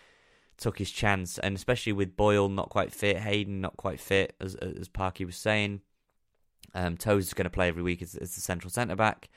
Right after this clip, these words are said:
You don't want O'Connor there again. Right now, it feels like that's your three. Right now, that is your three, I think, that's fit, played, is reliable, and I would go into Wimbledon on the back of a clean sheet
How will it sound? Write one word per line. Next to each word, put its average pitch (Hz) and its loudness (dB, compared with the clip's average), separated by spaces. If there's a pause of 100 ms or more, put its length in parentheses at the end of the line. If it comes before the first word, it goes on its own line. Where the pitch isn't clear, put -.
(280)
You 92 -4
don't 107 8
want 92 2
O'Connor 92 2
there 90 4
again. 95 0 (540)
Right 156 0
now, 143 4
it 113 -2
feels 120 0
like 107 4
that's 123 2
your 113 -4
three. 120 -4 (680)
Right 135 6
now, 120 6
that 110 4
is 104 -4
your 104 -2
three, 107 2
I 101 6
think, 92 -8
that's - -12
fit, - 0 (320)
played, 101 2
is 98 -4
reliable, 98 2 (680)
and 98 2
I 107 6
would 98 0
go 95 2
into 92 -2
Wimbledon 87 -2
on 87 -2
the 87 -4
back 101 0
of 92 -8
a 90 -6
clean 92 -2
sheet 85 -6